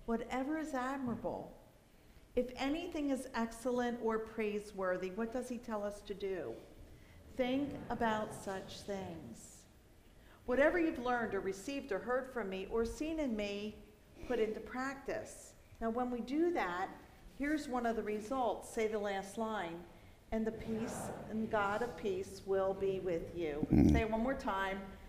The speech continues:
Speaker 1: "And the God of peace will be with you."
Speaker 2: So in the midst of stress, in the midst of persecution, in the midst of all that, we are called,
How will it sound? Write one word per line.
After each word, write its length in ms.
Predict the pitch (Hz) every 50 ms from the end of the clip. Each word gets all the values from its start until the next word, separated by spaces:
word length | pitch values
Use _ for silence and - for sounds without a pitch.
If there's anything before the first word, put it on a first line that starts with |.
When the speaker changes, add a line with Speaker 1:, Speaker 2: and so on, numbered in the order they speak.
| - - -
Speaker 1:
"And 140 | 220 233 233
the 60 | 226
God 600 | 233 - 226 233 233 240 247 254 269 285 285 269 - -
of 80 | 233 208 - 214 -
peace 540 | 226 233 220 196 180 180 185 - - - - - - - 196
will 140 | 196 196 196
be 220 | 196 190 190 185
with 180 | - - - -
you." 240 | - - - - - - - -
Speaker 2:
So 180 | - - 156 151
in 60 | 156
the 100 | 156 151
midst 400 | 151 185 196 214 214 - - -
of 200 | 180 170 147 117 - - - -
stress, 440 | - - - - 185 180 175 - -
in 120 | 160 156
the 60 | 151 151
midst 300 | 160 170 156 - - 160
of 160 | 147 120 -
persecution, 1200 | - 170 175 165 - - 156 - - - 190 202 202 196 - - - 139 127 127 127 131 127 - - - - - -
in 100 | 139 143
the 60 | 143
midst 320 | 156 175 220 214 - -
of 140 | 214 196 175
all 240 | 185 185 180 180 175
that, 500 | 175 196 208 208 180 156 151 151 - - - - - - -
we 200 | - 170 175 180
are 160 | 180 175 175
called, 800 | 175 - - - 185 185 196 190 180 156 147 135 131 123 - -